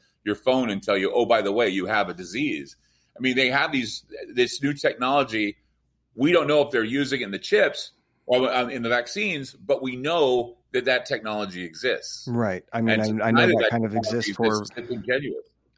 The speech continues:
Speaker 2: for diabetes and whatnot in ways to test
Speaker 1: Yeah.
Speaker 2: blood and, and things like that.
Speaker 1: Yeah.
Speaker 2: So,
Speaker 1: Sure.
Speaker 2: um, so after, uh, well, I guess the, the most recent thing I've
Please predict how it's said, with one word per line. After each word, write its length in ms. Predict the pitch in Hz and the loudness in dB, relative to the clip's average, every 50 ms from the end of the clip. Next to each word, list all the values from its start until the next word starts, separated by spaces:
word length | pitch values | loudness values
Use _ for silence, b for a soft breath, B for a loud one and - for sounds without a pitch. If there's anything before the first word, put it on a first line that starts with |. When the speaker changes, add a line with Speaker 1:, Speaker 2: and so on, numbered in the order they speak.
| _ - | _ -4
Speaker 2:
for 200 | - 143 127 120 | 0 2 2 4
diabetes 680 | 110 127 120 113 107 98 120 120 117 113 110 110 104 | 4 2 2 2 2 2 2 4 4 4 2 2 0
and 160 | 113 107 107 | -2 -2 -2
whatnot 320 | 107 107 104 107 104 104 104 | -2 -2 -2 -2 -2 -2 -2
in 140 | 104 104 104 | -2 -2 -2
ways 220 | 107 104 98 - | -4 -4 -4 -6
to 140 | - 113 104 | -6 -8 -8
test 280 | - - 104 98 - - | -4 -4 -6 -6 -6 -2
Speaker 1:
Yeah. 140 | 117 139 160 | 2 2 2
Speaker 2:
blood 160 | 104 107 101 | 2 2 0
and, 200 | 107 104 104 104 | -2 -4 -4 -6
and 140 | 107 107 95 | -8 -6 -6
things 160 | 104 104 95 | -4 -4 -2
like 200 | 107 104 95 - | -2 -2 -2 -2
that. 280 | - 107 107 107 - - - - | -2 0 0 0 -2 -4 -10 -8
Speaker 1:
Yeah. 180 | 165 196 277 - - | -6 -6 -6 -6 -8
Speaker 2:
So, 380 | - - - 202 190 170 - _ _ - - | -6 2 6 6 6 6 4 _ _ 0 4
Speaker 1:
Sure. 100 | 170 170 | 6 6
Speaker 2:
um, 300 | 165 165 160 151 139 - _ _ _ _ _ _ _ _ _ _ | 6 6 4 2 0 -2 _ _ _ _ _ _ _ _ _ _
so 320 | - - - - 185 170 - | -10 -6 0 2 2 2 2
after, 680 | 165 175 190 - - - 220 208 202 185 170 156 - _ _ _ _ _ _ _ _ _ _ _ _ | 2 0 0 0 -2 -2 0 2 2 2 0 -2 -4 _ _ _ _ _ _ _ _ _ _ _ _
uh, 120 | - 151 139 | -12 -10 -4
well, 100 | 156 165 | -2 0
I 80 | 170 165 | 0 2
guess 220 | 147 196 208 - | 2 0 -2 -2
the, 140 | - 160 147 | -2 -4 -4
the 160 | 120 123 127 | -4 -2 -2
most 220 | 143 160 147 - - | -2 -2 -2 -2 -4
recent 280 | 208 214 - 202 - | -6 -6 -6 -8 -6
thing 160 | - 143 131 127 | -4 -2 0 2
I've 320 | 120 117 101 - - - | 0 0 -2 -6 -16 -20